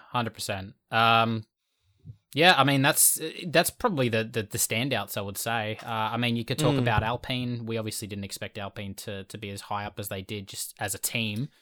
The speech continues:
Speaker 1: Um,
Speaker 2: As a
Speaker 1: but
Speaker 2: team,
Speaker 1: yeah.
Speaker 2: yeah. As drivers, probably where we expected them to
Speaker 1: Yeah,
Speaker 2: be, I think,
Speaker 1: I
Speaker 2: as
Speaker 1: think
Speaker 2: well
Speaker 1: so.
Speaker 2: is the thing. Um, yeah, just giving a brief think about it. I
Speaker 1: Mm.
Speaker 2: mean, I, I, of course, got a shout out to say I think Checo's doing all right. <laughs>
Speaker 1: Yeah,
Speaker 2: He could be
Speaker 1: he's
Speaker 2: doing
Speaker 1: do-,
Speaker 2: a bit
Speaker 1: he's
Speaker 2: worse. He's doing okay.
Speaker 1: I, th-, I think he's doing
Speaker 2: Um,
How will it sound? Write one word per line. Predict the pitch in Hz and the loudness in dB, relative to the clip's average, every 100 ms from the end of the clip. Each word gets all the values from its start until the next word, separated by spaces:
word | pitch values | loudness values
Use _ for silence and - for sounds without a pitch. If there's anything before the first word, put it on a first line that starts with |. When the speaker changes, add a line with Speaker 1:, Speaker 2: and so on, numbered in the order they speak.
| _ _ - | _ _ -4
Speaker 1:
Um, | 107 101 95 156 | 0 2 2 2
Speaker 2:
As | 277 | 2
a | 285 | 0
Speaker 1:
but | - | 0
Speaker 2:
team, | 202 175 139 139 | 2 4 4 4
Speaker 1:
yeah. | 139 | 4
Speaker 2:
yeah. | |
As | 143 185 | 4 0
drivers, | - 175 208 233 285 285 | 2 4 4 4 0 -2
probably | - 190 190 | -2 2 2
where | 180 170 | 4 4
we | 156 | 2
expected | - - - 180 214 | 0 -2 -2 -2 -2
them | 214 214 | -2 0
to | 220 | -2
Speaker 1:
Yeah, | 185 240 | -2 0
Speaker 2:
be, | 220 | 2
I | 220 | 0
think, | - 233 254 | 0 -2 -2
Speaker 1:
I | 226 | -2
Speaker 2:
as | 202 | 0
Speaker 1:
think | 220 | 2
Speaker 2:
well | 240 | 2
Speaker 1:
so. | |
Speaker 2:
is | 240 - | 0 -2
the | 226 | -2
thing. | 226 226 240 - _ | 0 0 -2 -6 _
Um, | - 147 151 151 147 151 156 _ _ _ _ _ _ _ _ _ | 0 2 2 0 -2 -4 -6 _ _ _ _ _ _ _ _ _
yeah, | 156 151 | -6 -4
just | 127 - | -4 -8
giving | 147 151 | -6 -6
a | 139 | -4
brief | 135 135 | -6 -6
think | - 151 | -8 -6
about | 151 151 147 | -4 -2 0
it. | 151 - - | -2 -4 -2
I | 151 | 0
Speaker 1:
Mm. | |
Speaker 2:
mean, | 165 160 | 2 2
I, | 151 156 | 2 2
I, | 156 | 2
of | 156 | 2
course, | - 160 - | 2 0 0
got | 147 | -4
a | |
shout | - 147 143 | 0 2 2
out | 135 | 2
to | - | 0
say | 143 | -2
I | 135 | 0
think | - 135 - - | -2 -6 -8 -2
Checo's | 156 156 170 160 | -2 2 0 0
doing | 170 165 156 | 0 -2 2
all | 160 | 4
right. | 160 160 190 | 6 6 4
<laughs> | |
Speaker 1:
Yeah, | 170 | 4
Speaker 2:
He | 208 | 2
could | - 285 | 2 4
be | 196 | 6
Speaker 1:
he's | 208 | 6
Speaker 2:
doing | 226 | 6
Speaker 1:
do-, | - | 6
Speaker 2:
a | |
bit | 151 | 6
Speaker 1:
he's | 226 | 6
Speaker 2:
worse. | 226 240 | 4 2
He's | 254 220 | 0 -4
doing | 233 226 | -2 0
okay. | 226 233 240 | 0 2 4
Speaker 1:
I, | 226 | 6
th-, | 254 | 6
I | - | 6
think | 190 320 | 4 2
he's | 269 | 0
doing | 160 147 139 | 4 6 6
Speaker 2:
Um, | 139 131 123 | 4 2 0